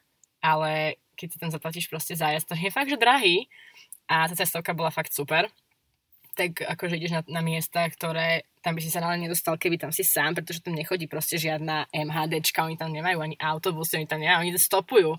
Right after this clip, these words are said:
Oni stopovali náš autobus, tí Kubánci, nám kývali nejakými peniažkami, ktoré mali, že ich nezoberieme, lebo sa potrebujú niekam presunúť. A tí, čo žijú tam proste reálne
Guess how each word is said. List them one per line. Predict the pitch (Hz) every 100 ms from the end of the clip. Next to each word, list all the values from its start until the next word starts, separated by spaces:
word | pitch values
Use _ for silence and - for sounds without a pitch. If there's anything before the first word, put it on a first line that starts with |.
| - - -
Oni | 185 185
stopovali | - 269 247 202
náš | 202 220
autobus, | 180 311 208 180
tí | 190
Kubánci, | - 175 170 165 - 240 - - - -
nám | 175
kývali | 190 208 220 190
nejakými | 175 202 190
peniažkami, | - 175 180 180 - 185 190
ktoré | 180 180
mali, | 185 160 180
že | 190 180
ich | 190
nezoberieme, | 175 202 190 175 175
lebo | 185 175 175
sa | -
potrebujú | 170 185 180
niekam | 208
presunúť. | - 165 156 - 170 202 - - - -
A | 165
tí, | 180
čo | 185
žijú | 190 180 180
tam | 180 175 170 -
proste | - 170 - 175
reálne | 165 165 165 156